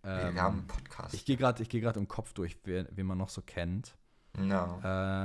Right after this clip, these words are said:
Speaker 2: Äh, haben wir irgendwelche Te-, äh, Vesti, Frederik Vesti, neun.
Speaker 1: Natürlich. Frederik Vesti.
Speaker 2: Ähm,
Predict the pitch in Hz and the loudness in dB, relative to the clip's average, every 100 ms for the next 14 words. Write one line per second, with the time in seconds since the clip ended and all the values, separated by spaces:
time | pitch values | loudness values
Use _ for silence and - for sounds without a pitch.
0 | 98 98 92 - 104 127 127 123 139 135 | 2 0 0 0 2 4 2 2 2 4
1 | 120 123 110 - - 127 127 - 117 113 | 2 2 -2 -2 -8 -4 -2 2 4 8
2 | 151 - - 220 - - - 123 117 131 | 6 6 4 4 2 -6 0 2 4 6
3 | 135 - 233 254 _ 117 113 123 110 117 | 4 2 -2 -4 _ 6 8 8 10 10
4 | 113 95 - - - _ - _ - - | 10 6 0 -8 -12 _ -20 _ -16 4
5 | 101 104 101 92 80 113 113 113 113 113 | 8 8 6 0 -4 2 4 6 8 6
6 | 117 117 113 | 6 6 4